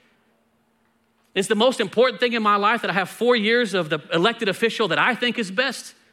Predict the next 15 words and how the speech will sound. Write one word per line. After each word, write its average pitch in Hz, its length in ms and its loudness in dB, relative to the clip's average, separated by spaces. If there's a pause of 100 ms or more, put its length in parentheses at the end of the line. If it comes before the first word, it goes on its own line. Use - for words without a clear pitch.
No. 294 400 2 (2250)
Those 156 160 -12
are 165 60 -6
good 262 240 -4
things. 330 560 -4 (2250)
But 131 100 -14
Jesus 143 340 -4
says, - 600 -6 (520)
"My 139 360 0
kingdom 117 440 -6
is 107 140 -12
not 123 180 -8
of 104 120 -10
this 107 240 -14
world." 101 220 -18